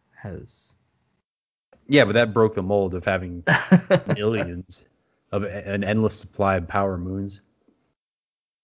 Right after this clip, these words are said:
Speaker 2: Now, uh, uh, one reason I suspect the game is hated on is because it's, like,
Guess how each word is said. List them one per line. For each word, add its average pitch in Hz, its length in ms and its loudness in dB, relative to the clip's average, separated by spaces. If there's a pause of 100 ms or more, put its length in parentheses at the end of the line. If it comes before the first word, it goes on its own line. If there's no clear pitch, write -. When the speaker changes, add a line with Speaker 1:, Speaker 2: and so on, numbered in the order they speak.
(1080)
Speaker 2:
Now, 120 200 4
uh, 110 380 -6 (380)
uh, - 40 4
one 156 240 4
reason 170 220 0
I 143 60 2
suspect 123 420 -2
the 104 60 -8
game 110 180 -2
is 95 100 -8
hated 101 260 -4
on 101 160 -2
is 98 100 -4
because 98 380 -2
it's, 92 160 -4
like, 95 280 -2